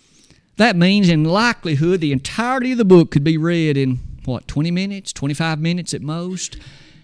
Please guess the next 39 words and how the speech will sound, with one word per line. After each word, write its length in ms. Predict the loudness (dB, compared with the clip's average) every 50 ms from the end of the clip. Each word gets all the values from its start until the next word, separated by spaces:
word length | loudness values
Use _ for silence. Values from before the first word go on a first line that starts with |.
| _ _
And 200 | 4 6 8 8
yet 180 | 8 8 8 6
in 200 | 6 4 4 2
this 180 | 0 0 0
book 440 | 0 2 4 6 6 6 4 4 2
we 200 | 0 2 2 4
have 340 | 2 2 0 0 -2 -2 -2
matters 600 | -2 0 0 2 2 2 4 6 6 6 6 6
that 120 | 6 4
can 140 | 2 0 0
provide 380 | 0 -2 0 0 0 -2 -2 -2
tremendous 800 | 0 0 2 4 6 6 8 8 8 6 6 6 6 6 6
answers 800 | 6 4 2 2 0 -4 -8 -8 -8 -6 -6 -6 -6 -8 -10 -14 -16 _ _ _ _ _ _ _ _ _ _ _
for 160 | _ 0 4 4
your 160 | 6 6 6
life 400 | 4 2 2 0 0 -2 -4 -4
and 100 | -6 -6
for 100 | -4 -4
mine. 600 | -4 -4 -6 -6 -10 -12 -14 -14 -14 -16 -16 -16 -18 _ _ _ _ -20 -20 _ _ _ _ -20 _ -20 _ _ _ _ _
Sometimes 540 | -2 0 0 2 2 2 2 2 2 2 0
it's 120 | -2 -4 -2
very 180 | 2 4 6
helpful 440 | 8 8 6 6 2 -2 -6 -6 -4
to 120 | -4 -6
keep 260 | -6 -4 -4 -4 -2 -4
in 80 | -4
mind 240 | -4 -4 -4 -2 -2
a 60 | -4
key 340 | -4 -6 -6 -4 -2 0 2
word 560 | 0 2 2 2 2 2 2 2 2 0 -2 -4
that 100 | -6 -8
occurs 640 | -8 -8 -6 -4 -2 0 0 0 0 0 0 0
in 80 | 0 0
the, 240 | -2 -2 -4 -6 -10 _ _
in 80 | -2 -2
a 60 | 0
various 400 | 0 0 0 0 0 0 -2 -2
book, 420 | -2 0 2 2 2 2 2 -2
because 680 | -6 -10 -10 -10 -10 -10 -8 -6 -6 -4 -4 -6 -6 -8